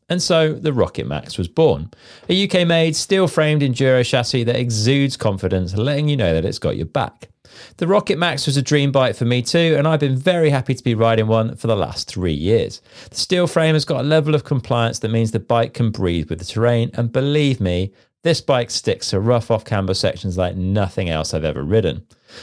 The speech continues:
At speed, the long shot geometry brings a stability and a feeling of composure, yet the bike still retains a fun personality that means you don't have to be going at warp speed for it to put a smile on your face. To help you get your dream bike, Cotic not only have multiple complete build options,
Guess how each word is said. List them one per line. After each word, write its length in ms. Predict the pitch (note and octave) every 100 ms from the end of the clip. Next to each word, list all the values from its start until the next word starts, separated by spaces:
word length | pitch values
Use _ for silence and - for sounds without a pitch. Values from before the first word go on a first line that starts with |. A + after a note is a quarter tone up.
| -
At 100 | D#3+
speed, 340 | - E3 E3
the 80 | D#3
long 160 | D3+ D3
shot 220 | - C3+
geometry 480 | - C3+ C3+ - B2
brings 320 | B2+ B2 A#2
a 60 |
stability 800 | G#2 - A2 C3 C3 C3 B2 B2
and 120 | A2+
a 60 | A#2+
feeling 340 | - D#3 C#3
of 140 | C#3 -
composure, 600 | A#2 A2 F#2 F#2 F#2+ F#2+ - _
yet 260 | D#3 D#3 -
the 60 |
bike 300 | B2+ C3+ A#2
still 260 | - E3 D#3
retains 380 | C3+ B2+ A#2 A2+
a 40 |
fun 300 | - E3+ D#3+
personality 680 | D3+ B2+ A#2 G#2+ G2+ - G#2
that 120 | A2+
means 240 | A#2+ A#2 A#2
you 60 |
don't 220 | A#2+ G#2+
have 120 | F#2+ G2+
to 60 |
be 120 | - G2+
going 220 | F#2+ F#2+
at 100 | F2+
warp 260 | F2+ F2+
speed 340 | - - D#2+ E2+
for 160 | -
it 120 | F2+ -
to 80 |
put 180 | - -
a 60 | -
smile 300 | - C#2 B1+
on 100 | C#2
your 80 | C#2
face. 480 | - A#2+ - - - _ - - - -
To 100 | F3+
help 180 | G3+ F#3
you 140 | F#3
get 180 | E3+ D#3
your 220 | D3+ D#3
dream 240 | D3+ C#3+
bike, 300 | C#3 C#3+ C#3
Cotic 360 | - E3 - -
not 240 | B2+ B2
only 260 | C3 C#3+ C3+
have 160 | A#2 A2
multiple 460 | C#3 B2+ - A#2
complete 400 | G#2+ G2 A#2 G#2+
build 220 | - A#2
options, 420 | A#2+ - A2+ A2